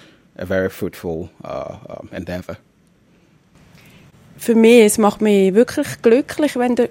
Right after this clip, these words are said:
Speaker 2: Ernest so etwas sagt. Es gibt nicht nur schwierige Aspekte von dieser Geschichte, von der Basler Mission und von dieser Missionsgeschichte,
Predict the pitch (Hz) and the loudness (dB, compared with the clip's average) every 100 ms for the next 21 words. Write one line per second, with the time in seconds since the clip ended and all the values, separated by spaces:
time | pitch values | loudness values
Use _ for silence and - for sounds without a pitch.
0 | - 254 254 247 - 240 - 247 - 190 | 0 2 2 -2 -2 -2 -2 -6 -4 -6
1 | 190 - - - 214 - 220 - 214 214 | -6 -10 -12 -8 -8 -6 -8 -4 -4 -2
2 | 214 202 196 208 220 233 233 233 214 - | -4 -4 -6 -6 -2 0 2 0 0 -4
3 | 214 208 - - 208 208 196 - 233 233 | -6 -6 -10 -14 -8 -8 -8 -6 -4 -2
4 | 247 - - - 226 - 214 214 226 220 | -4 -8 -16 -16 -16 -8 -8 -6 -6 -8
5 | 214 - 208 208 214 208 196 - - - | -8 -8 -6 -6 -6 -8 -10 -16 -20 -20
6 | - - 196 190 - 214 226 254 - 247 | -8 -4 -2 -4 -2 -2 -2 -4 -4 -4
7 | 240 - | -4 -10